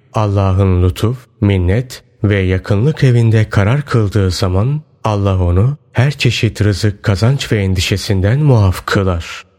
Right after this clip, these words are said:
Kalbini böyle şeylerle meşgul olmaktan kurtarır. Allah'a yakın olanların kalbi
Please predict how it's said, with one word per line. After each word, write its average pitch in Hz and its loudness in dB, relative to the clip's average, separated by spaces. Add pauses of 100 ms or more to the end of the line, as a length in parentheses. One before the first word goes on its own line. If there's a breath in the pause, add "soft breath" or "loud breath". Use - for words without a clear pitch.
(140)
Kalbini 98 0 (260)
böyle 139 2
şeylerle 104 2
meşgul 92 0
olmaktan 127 2
kurtarır. 92 -2 (880)
Allah'a 101 0
yakın 95 0
olanların 110 4
kalbi 101 -2